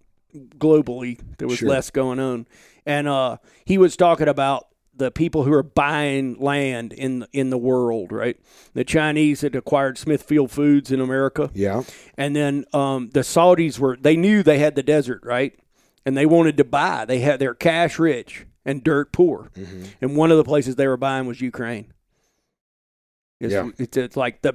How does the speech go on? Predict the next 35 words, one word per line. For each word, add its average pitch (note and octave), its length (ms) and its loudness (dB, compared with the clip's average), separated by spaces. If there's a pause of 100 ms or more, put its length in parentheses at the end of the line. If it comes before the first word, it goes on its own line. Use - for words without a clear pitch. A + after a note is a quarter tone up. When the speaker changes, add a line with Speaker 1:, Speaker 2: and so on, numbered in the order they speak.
Speaker 1:
they D3+ 160 2
were, D3+ 160 4
they D#3+ 260 4
had D#3 140 2
identified D3 640 0
the C3+ 80 -2
bread C#3 320 0
baskets C3 680 -6 (720)
Speaker 2:
Mm-hmm. G#2 280 -10
Speaker 1:
And C3+ 160 -2
they D3 100 2
were D3+ 160 2
investing C#3 580 -4
there. C#3 340 -4 (300)
And D#3 100 2
he, D3+ 120 0
and C#3 140 -8
he D#3+ 160 4
wasn't B3 340 2
saying F3 260 0
this D3 160 -2
is D3 120 -4
something C3+ 260 -4
bad. C3 500 -4
Like, A#2+ 200 -6
it's C#3+ 160 -8
just, - 240 0
this F#3+ 200 2
is C#3 120 -6
what C#3 200 0
it C#3 120 -2
is, F3 280 0
right? B2+ 240 -2
That's E3+ 240 2
dirt. - 440 0